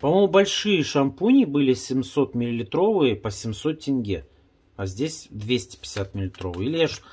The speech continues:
что-то путаю, господи. Друзья, ну что, косметика закончилась. А что-то, кстати, каталог как будто тоньше, да? Мне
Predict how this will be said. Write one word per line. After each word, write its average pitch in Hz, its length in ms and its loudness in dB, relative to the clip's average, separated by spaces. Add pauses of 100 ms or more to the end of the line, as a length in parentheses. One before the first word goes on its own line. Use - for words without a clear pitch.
(220)
что-то 160 340 0
путаю, 143 560 0
господи. 117 1000 -2 (840)
Друзья, 151 440 4
ну 165 100 0
что, 160 280 2
косметика 160 540 -2
закончилась. 147 760 0 (720)
А 123 100 -4
что-то, 175 200 -6
кстати, - 280 -2
каталог 226 400 0
как 185 120 -10
будто 196 240 -2
тоньше, 131 500 0
да? 180 340 0 (920)
Мне 131 240 -6